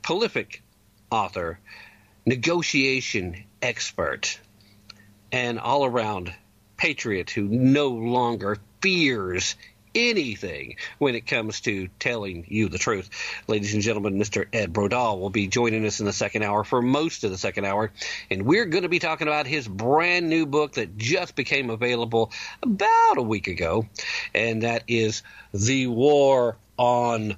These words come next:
Whites, How Hating White People Became the New National Sport. Now, I've been talking about this book for a little while.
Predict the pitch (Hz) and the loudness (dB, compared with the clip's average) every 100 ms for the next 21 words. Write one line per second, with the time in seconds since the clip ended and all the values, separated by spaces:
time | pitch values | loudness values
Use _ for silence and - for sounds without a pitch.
0 | - 90 98 123 117 98 - - - - | -8 -2 4 4 4 -2 -6 -6 -8 -12
1 | - _ _ _ _ _ _ - - 165 | -20 _ _ _ _ _ _ -8 -2 0
2 | 127 90 90 151 123 101 92 107 131 - | 0 -2 -2 -2 -2 -6 -4 0 0 -2
3 | 123 98 90 76 - - 104 - 139 107 | -4 -4 -4 -6 -8 -8 -4 -2 -2 -2
4 | 95 98 _ - - 110 131 123 135 110 | -6 -12 _ -18 -2 0 2 0 0 0
5 | 85 - - 110 131 95 - 101 82 - | -4 -14 -2 2 2 2 -2 -4 -4 -4
6 | - 98 92 - - - - 160 185 175 | -2 0 0 -2 -10 -10 -4 -2 0 0
7 | 208 175 135 110 107 110 104 120 110 - | 0 -2 -2 -2 -2 -4 -2 -2 -2 0
8 | 95 101 92 120 101 101 | 0 0 2 2 2 -4